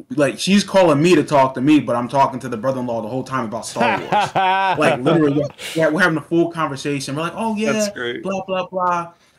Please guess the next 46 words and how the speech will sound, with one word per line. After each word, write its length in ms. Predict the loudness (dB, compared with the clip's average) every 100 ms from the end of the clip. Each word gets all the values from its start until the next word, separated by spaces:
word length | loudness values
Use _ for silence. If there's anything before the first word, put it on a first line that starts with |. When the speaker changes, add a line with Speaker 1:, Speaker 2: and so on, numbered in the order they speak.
| _
Speaker 1:
But 220 | -4 -2 -2
it's 180 | -6
cool, 300 | -8 -4 0
though, 200 | 2 0 -2
that 400 | -4 -4 -10 -6
you 140 | -6
can 220 | -4 -6 -2
literally 640 | -2 -2 -4 -6 -8 -12 _ _ -12
just 220 | -10 -8
connect 380 | -6 -6 -4 -8
with 120 | -12 -10
anybody 440 | -6 -4 -4 -4
throughout 200 | -6 -8
the 80 | -8
country, 600 | -12 -10 -8 -8 -10 -10 _ _ _ _ _ _ -8
whether 180 | -6 -6
it's 100 | -8
on 100 | -8
a 40 |
FaceTime, 840 | -2 0 0 0 0 2 -2 -6 -12 _ _ -14
Zoom 360 | -4 -2 0 0
meeting, 600 | -2 -2 -4 -6 -8 _ _ _ _ _ _
Inst-, 220 | -10 -10 -8
or 60 |
YouTube, 600 | -2 -2 -2 -2 -2 -2
just 260 | -6 -8 -8
talk 260 | 0 0
Speaker 2:
Yeah. 40 | 0
Speaker 1:
Star 260 | -4 -2 -2
Wars, 160 | -4
how 280 | -6 -6 -6 -6
much 340 | -6 -6 -6
people 320 | -8 -6 -8
love 520 | -6 -6 -4 -6 -6 -2
that 60 |
Speaker 2:
Yeah. 180 | -2 -2
Speaker 1:
brand. 320 | -6 -10 -12
Like, 180 | -12 -6
Speaker 2:
I 80 | -2
Speaker 1:
that 120 | 0
Speaker 2:
mean, 180 | 0 0
Speaker 1:
says 60 | -2
Speaker 2:
yeah. 80 | -2
Speaker 1:
something 180 | -4 -8
right 160 | -12 -12
there. 140 | -18